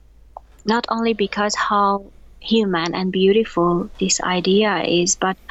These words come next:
also because I knew it is not the case anymore or ever, but it's a beau-, very beautiful wish, as you say, like, uh, imagine, you know?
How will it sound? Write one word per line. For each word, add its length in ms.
also 400
because 520
I 120
knew 720
it 160
is 180
not 220
the 80
case 720
anymore 600
or 200
ever, 540
but 180
it's 220
a 60
beau-, 420
very 220
beautiful 680
wish, 480
as 320
you 120
say, 500
like, 440
uh, 340
imagine, 680
you 120
know? 280